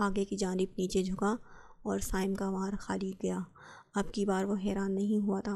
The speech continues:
उसे पता चल गया था कि मुकाबिल भी टक्कर का है और पागल नहीं था। अजलान ने सीधे होते हुए उसका दूसरा मुक्का अपनी कलाई पर रोका।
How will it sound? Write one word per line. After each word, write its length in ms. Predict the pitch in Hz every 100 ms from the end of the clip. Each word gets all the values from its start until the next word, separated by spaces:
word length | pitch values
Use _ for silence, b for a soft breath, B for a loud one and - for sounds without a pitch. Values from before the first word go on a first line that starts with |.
| -
उसे 160 | -
पता 220 | 202 - 202
चल 160 | 202
गया 180 | 196 196
था 140 | 196
कि 120 | 196 196
मुकाबिल 500 | 196 202 190 202 196
भी 140 | 208
टक्कर 360 | 175 196 - 185
का 140 | 185
है 240 | 190 202 - 202
और 120 | 208
पागल 420 | - 202 202 214
नहीं 200 | 202 202 202
था। 140 | 214 202 - B B B B
अजलान 400 | 208 208 202 190
ने 180 | 190 202
सीधे 280 | 202 190 196
होते 320 | 202 190 -
हुए 220 | 196 208 202 208
उसका 240 | - 202
दूसरा 400 | 202 196 - 190
मुक्का 320 | 196 196 - 190 -
अपनी 200 | - 196
कलाई 340 | 202 196 196
पर 140 | 208 202
रोका। 280 | 196 190